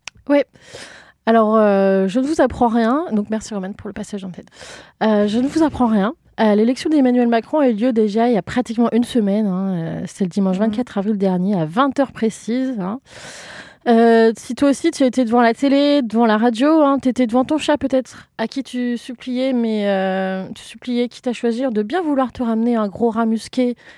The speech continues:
Speaker 1: mais surtout pas une grosse vipère, hein, comme Victoire dégueulasse et dégueulante sur le sol de la cuisine.
Speaker 2: Mhm.
Speaker 1: Bref, l'élection est passée, mais moi je me suis intéressée, euh, à comment nos voisins et le reste du monde en a eu, en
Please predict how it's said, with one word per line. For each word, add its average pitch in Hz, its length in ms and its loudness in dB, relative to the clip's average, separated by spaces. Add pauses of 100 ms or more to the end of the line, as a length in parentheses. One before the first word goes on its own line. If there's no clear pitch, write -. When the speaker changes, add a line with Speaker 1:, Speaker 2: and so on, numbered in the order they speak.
(100)
Speaker 1:
mais 233 80 2
surtout - 380 -4
pas 240 160 2
une 220 60 -2
grosse 208 200 0
vipère, 226 400 0
hein, 202 80 -2
comme 202 200 -2
Victoire 214 300 -4
dégueulasse 208 520 -2
et 208 40 -8
dégueulante 202 420 -4
sur - 140 -10
le 190 100 -4
sol 208 180 -6
de 190 100 -4
la 185 80 -4
cuisine. 196 460 -8 (320)
Speaker 2:
Mhm. 233 160 -2 (480)
Speaker 1:
Bref, 233 440 -4
l'élection 233 460 -4
est 214 160 -6
passée, 233 520 -6 (120)
mais 220 140 0
moi 226 160 0
je 226 100 -4
me 214 80 0
suis 214 200 -8
intéressée, 220 680 -6 (680)
euh, 185 500 0
à 196 120 -4
comment 254 280 -2
nos 220 120 0
voisins 208 340 -2
et 220 80 -2
le 185 80 -2
reste 214 240 -4
du 202 160 -8
monde 196 420 -6
en 190 200 -8
a 196 80 -4
eu, 202 160 -8 (180)
en 220 140 -4